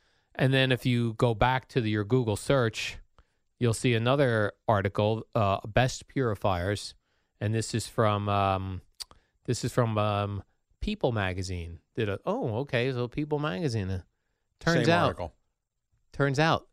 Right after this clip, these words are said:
Speaker 1: this is the new way they're doing advertising because we're all on to, we all know how,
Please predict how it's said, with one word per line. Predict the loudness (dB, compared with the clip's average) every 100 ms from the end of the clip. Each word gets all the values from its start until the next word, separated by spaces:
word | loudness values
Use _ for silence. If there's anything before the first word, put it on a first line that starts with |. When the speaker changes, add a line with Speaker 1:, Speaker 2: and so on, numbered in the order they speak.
| _
Speaker 1:
this | -2 0 0
is | -2 2
the | 0
new | 2 0
way | 2 2 2 0 -4 _ _ _ -2
they're | -2
doing | 2 2 2 0 -4 4
advertising | 4 6 2 4 4 4 2 0 -2
because | -4 0 0 0
we're | -2
all | 2 2 2 2
on | 0 0 -4
to, | 0 0 0 -4 -10 _ _ _ _ _ _
we | 0
all | 2 2
know | 0
how, | 4 4 4 2 -2